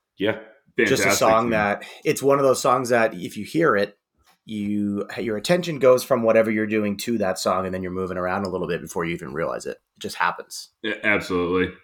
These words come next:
Speaker 3: It's just a great
Speaker 2: Yeah.
Speaker 3: rhythm to it.
Speaker 2: Yep. Gibby, yours must be, I'm assuming, deep cuts. You probably go way
Speaker 3: Oh,
Speaker 2: into the
Speaker 3: it's
Speaker 2: catalog
Speaker 3: definitely
Speaker 2: for your
Speaker 3: Landslide.
Speaker 2: Stevie Nicks.
Speaker 1: So,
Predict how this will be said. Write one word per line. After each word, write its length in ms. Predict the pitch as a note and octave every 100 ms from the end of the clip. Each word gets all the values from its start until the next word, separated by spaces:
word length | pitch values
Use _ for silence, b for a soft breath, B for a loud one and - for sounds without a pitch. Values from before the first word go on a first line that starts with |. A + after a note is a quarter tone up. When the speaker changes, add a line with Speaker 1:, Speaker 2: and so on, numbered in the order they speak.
| _
Speaker 3:
It's 200 | - F2+
just 200 | G#2+ G#2+
a 80 | G#2+
great 420 | E2 F2+ F#2 F#2+
Speaker 2:
Yeah. 60 | F2+
Speaker 3:
rhythm 400 | F2+ F2 F2 E2
to 220 | F#2+ F2+
it. 80 | F2+ - _ _ _ _ _ _ _ _
Speaker 2:
Yep. 300 | A#2+ A2 - -
Gibby, 220 | C3+ B2
yours 260 | A2+ B2 B2
must 220 | B2+ -
be, 160 | A2+ G2
I'm 120 | A#2
assuming, 360 | A#2 A#2+ G#2+ G2+
deep 200 | G#2 F2+
cuts. 400 | G2 F2 - -
You 100 | -
probably 240 | A2+ A#2 G#2
go 160 | G2+
way 300 | F#2+ G2 G2+
Speaker 3:
Oh, 40 | G2+
Speaker 2:
into 100 | A#2
the 40 |
Speaker 3:
it's 80 | A2+
Speaker 2:
catalog 440 | G2+ G#2+ F2+ F#2 F2+
Speaker 3:
definitely 60 |
Speaker 2:
for 40 | F2+
your 60 | F#2+
Speaker 3:
Landslide. 120 | F#2+ -
Speaker 2:
Stevie 160 | F#2 F2
Nicks. 340 | F2 F2+ -
Speaker 1:
So, 160 | G#3